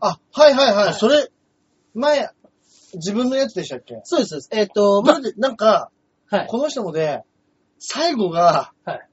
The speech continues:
Speaker 1: とんでもないので終わったみたいな話、一回おすすめ漫画コーナーでしませんでしたっけ？
Speaker 2: そうなんです。そうなんです。
Speaker 1: あの人ですよね。
Speaker 2: そうです。最後の最後が、あの、実は、えー、まあ、ずっと。
Speaker 1: あ、ごめんなさい。それが？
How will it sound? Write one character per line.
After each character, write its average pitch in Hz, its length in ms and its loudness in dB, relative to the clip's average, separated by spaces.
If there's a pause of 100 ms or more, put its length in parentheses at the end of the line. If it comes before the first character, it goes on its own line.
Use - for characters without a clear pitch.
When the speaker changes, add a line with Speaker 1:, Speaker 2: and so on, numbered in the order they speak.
Speaker 1:
と 220 160 0
ん 240 80 -2
で 233 80 0
も 226 120 2
な 202 80 0 (140)
い 277 80 -4
の 220 100 -2
で 165 80 -4
終 156 100 -6
わ 165 120 2
っ 170 80 -6
た 226 120 0
み 196 100 -2
た 165 80 0
い 151 40 -2
な 143 80 -4
話、 151 400 -6 (180)
一 202 160 -6
回 247 180 0
お 226 120 2
す 220 160 -4
す - 0 -
め 226 100 0
漫 233 180 0
画 214 60 -10
コ 214 100 -10
ー 226 120 0
ナ 185 60 0
ー - 20 -10
で 156 80 -12
し 175 80 -12
ま 190 80 0
せ 208 100 2
ん 240 60 6
で 208 60 2
し 165 60 -4
た 147 80 -4
っ 120 40 -12
け？ 113 140 -12
Speaker 2:
そ - 0 -
う - 0 -
な - 0 -
ん - 0 -
で - 20 -20
す。 - 180 -20 (520)
そ - 140 -2
う - 20 4
な 254 60 4
ん 277 40 0
で 330 80 6
す。 311 80 -2
Speaker 1:
あ 269 40 0
の - 0 -
人 - 20 -
で 170 80 -4
す 151 100 -12
よ 139 80 -6
ね。 151 140 -4
Speaker 2:
そ 214 100 0
う 190 40 0
で 165 40 -10
す。 135 180 -16
最 302 320 0
後 311 120 -2
の 320 100 -6
最 339 260 -2
後 277 120 -2
が、 180 540 0
あ 156 120 -8
の、 139 540 -12
実 160 300 -12
は、 180 300 -4 (340)
え 107 1120 -12
ー、 147 40 -14
ま 147 140 -10
あ、 - 40 -20 (1120)
ず 170 200 -8
っ - 40 -12
と。 - 220 0
Speaker 1:
あ、 - 20 -14
ご 208 80 -16
め 226 60 -8
ん - 20 -2
な 220 60 -2
さ 208 120 0
い。 175 60 -4
そ 247 140 -2
れ 262 80 0
が？ 311 180 2